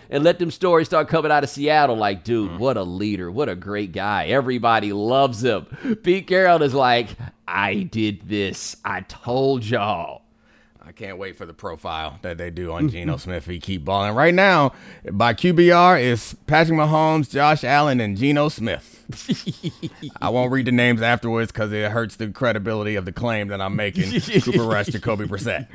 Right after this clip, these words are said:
Speaker 2: But <laughs> the point is, Geno is doing his damn thing out there, and he, he's doing it with, uh, less support, decidedly less support than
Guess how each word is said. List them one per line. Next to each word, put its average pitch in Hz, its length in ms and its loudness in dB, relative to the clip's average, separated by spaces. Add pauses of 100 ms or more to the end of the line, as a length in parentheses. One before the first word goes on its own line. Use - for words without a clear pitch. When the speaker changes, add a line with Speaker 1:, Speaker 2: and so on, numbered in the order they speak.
(240)
Speaker 2:
But 101 260 2
<laughs> - 0 -
the - 960 4
point 151 260 8
is, 127 300 4 (320)
Geno 135 440 4
is 127 100 2
doing 135 320 4
his 127 140 2
damn 120 340 0
thing 110 280 -2
out 104 200 -4
there, 101 280 -2 (200)
and 127 180 2
he, 127 60 6
he's 117 260 0
doing 127 280 4
it 113 140 0
with, 113 300 -4 (120)
uh, 92 420 -2 (380)
less 131 280 2
support, 110 460 -2
decidedly 117 540 2
less 113 200 0
support 107 440 -4 (240)
than 98 560 -2